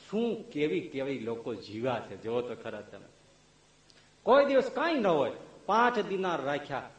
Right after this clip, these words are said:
ઔષધને બાને, "માફ કરજો." અરા, રા, રા, રા. એટલે અજંપો છે, અજંપો છે. "મારું મોત બગાડીશ તું,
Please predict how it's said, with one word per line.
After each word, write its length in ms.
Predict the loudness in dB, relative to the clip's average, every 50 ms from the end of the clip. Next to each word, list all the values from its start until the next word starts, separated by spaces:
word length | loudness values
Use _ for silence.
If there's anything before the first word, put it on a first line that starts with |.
| -6 -2
ઔષધને 560 | -2 -2 -2 -2 -4 -6 -6 -6 -8 -10 -10
બાને, 280 | -8 -10 -10 -10 -10
"માફ 500 | -10 -10 -8 -8 -8 -8 -12 -16 -20 -20
કરજો." 420 | -20 -20 -20 -20 -20 -20 -14 -8 -6
અરા, 100 | -6 -4
રા, 100 | -4 -4
રા, 180 | -6 -8 -10
રા. 200 | -12 -14 -16 -18 -20 -20 -20 -20 -20 -20 -20 -20 -20 -20 _ _ _ _ _ _ _ _ -16
એટલે 280 | -16 -16 -12 -12 -10
અજંપો 560 | -10 -10 -12 -12 -12 -14 -12 -14 -16 -20 -20 -20
છે, 200 | -20 -20 -20 _ _ _ _ _ _ _ _ _ _ _ _ _ _ _ _ _ _ _ _ _ _ _ _ _ _ _ _ _
અજંપો 380 | -20 -14 -12 -12 -12 -12 -16 -18
છે. 280 | -20 -20 -20 -16 -12 -8
"મારું 300 | -6 -6 -4 -4 -4 -2
મોત 280 | 0 0 0 -2 -4
બગાડીશ 420 | -8 -10 -8 -8 -8 -10 -10 -12 -16
તું, 260 | -18 -20 -20 -20